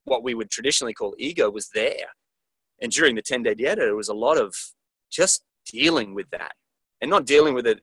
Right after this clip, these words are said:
in any other way than accepting that that was what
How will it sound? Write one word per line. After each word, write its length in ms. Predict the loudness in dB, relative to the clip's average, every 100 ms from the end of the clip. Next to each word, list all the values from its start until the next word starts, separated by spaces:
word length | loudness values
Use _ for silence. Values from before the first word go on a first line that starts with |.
| _
in 140 | -10 -6
any 180 | -4 2
other 140 | 2 2
way 260 | 4 4
than 200 | 2 -4 -10
accepting 760 | -10 -4 -2 -2 -4 -6 -10 -8
that 100 | -6
that 140 | -4 -6
was 220 | -8 -14 -10
what 140 | -12